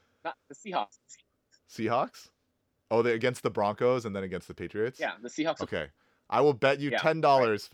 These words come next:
Speaker 2: Phil, on this podcast in front of everyone that neither the forty-niners nor the Chiefs will be in the Super Bowl next year.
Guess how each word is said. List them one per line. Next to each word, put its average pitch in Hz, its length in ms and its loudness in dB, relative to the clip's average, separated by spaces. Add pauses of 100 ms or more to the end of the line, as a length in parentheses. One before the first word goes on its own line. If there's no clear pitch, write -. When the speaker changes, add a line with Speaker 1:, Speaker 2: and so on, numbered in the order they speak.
Speaker 2:
Phil, 104 180 0
on 113 160 -2
this 123 140 -4
podcast 101 800 -2
in 95 80 -12
front 104 180 -8
of 98 80 -6
everyone 80 640 -8 (380)
that 90 180 -6
neither 113 640 0
the 117 140 -4
forty-niners 107 1000 -6
nor 92 280 -4
the 101 120 -4
Chiefs 98 600 -12
will 85 120 -12
be 85 180 -12
in 85 80 -10
the 80 80 -16
Super 78 240 -16
Bowl 71 180 -16
next 69 280 -20
year. 69 260 -20